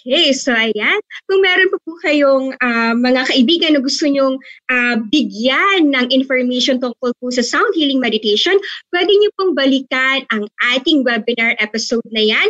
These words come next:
sa DepEd Philippines Facebook page. Okay, so ayan. Before we start with our episode for today, here are some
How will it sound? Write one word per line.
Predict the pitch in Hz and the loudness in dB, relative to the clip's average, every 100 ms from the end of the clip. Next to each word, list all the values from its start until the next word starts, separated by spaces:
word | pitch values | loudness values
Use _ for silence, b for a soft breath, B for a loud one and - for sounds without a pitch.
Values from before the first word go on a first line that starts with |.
| 415 B _ | -4 B _
sa | - 220 247 415 B B _ 196 | -6 -2 0 -2 B B _ -4
DepEd | 226 240 240 240 | -2 -2 -2 -2
Philippines | - 226 226 233 214 214 - - | 0 0 0 0 -2 -4 -10 -4
Facebook | 196 196 196 202 - - | -2 -2 -6 -8 -10 -10
page. | 196 185 170 - - - | -8 -8 -6 -4 -4 -6
Okay, | - - - 392 440 | -12 -18 0 2 2
so | - 302 | 2 2
ayan. | 285 349 494 b b b - | 2 2 0 b b b 0
Before | 415 440 466 453 | 2 4 4 4
we | 453 | 2
start | - 403 339 359 | 0 0 0 0
with | 320 | -2
our | - 311 381 392 | 0 0 0 0
episode | - 302 302 - 330 | -2 -4 -2 0 -2
for | - 339 349 | -2 -8 -6
today, | 403 254 247 339 B B - | -2 0 0 -2 B B -4
here | - 453 440 403 | 2 4 4 2
are | 403 | 0
some | - 370 330 330 | -2 -2 0 -2